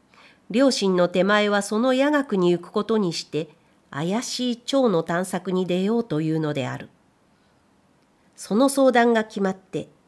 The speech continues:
彼は威勢よく我が家へ帰った。「あなたはともかくも、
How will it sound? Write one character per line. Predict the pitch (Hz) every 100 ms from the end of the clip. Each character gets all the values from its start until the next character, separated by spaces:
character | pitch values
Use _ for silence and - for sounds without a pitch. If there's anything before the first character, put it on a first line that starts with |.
| _ _
彼 | - 208 190
は | 160
威 | 175
勢 | 185 - 269 269
よ | 269
く | 269 185
我 | 233
が | 254 196
家 | 151 143
へ |
帰 | 139 175
っ | 151 - _
た。 | - - _ _ _ _ _ _ _ _ _ _ _ _ _ _ _ _ _ _ _
「あ | - -
な | 202 330
た | - 294
は | 220 214
と | 240
も | 226 214
か | 220 220
く | 226
も、 | 226 226